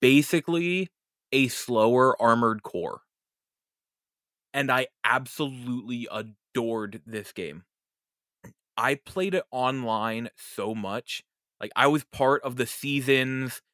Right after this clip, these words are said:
part of the wars they had online, trying to, like, get my army, like, get their points up,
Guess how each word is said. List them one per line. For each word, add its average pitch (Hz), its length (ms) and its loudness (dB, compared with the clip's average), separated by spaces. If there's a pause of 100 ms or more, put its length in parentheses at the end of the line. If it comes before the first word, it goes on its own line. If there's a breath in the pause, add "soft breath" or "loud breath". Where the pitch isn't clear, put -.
(240)
part 147 220 8
of 139 100 2
the 147 100 4
wars 131 460 4
they 123 140 -4
had 117 260 0
online, 120 720 -2
trying 127 420 -6
to, 110 260 0 (880)
like, 117 200 -10 (200)
get 143 280 2
my 127 680 2 (1900)
army, 151 800 0 (200)
like, 110 220 -4 (260)
get 135 240 2
their 135 120 2
points 135 420 -2
up, 123 240 4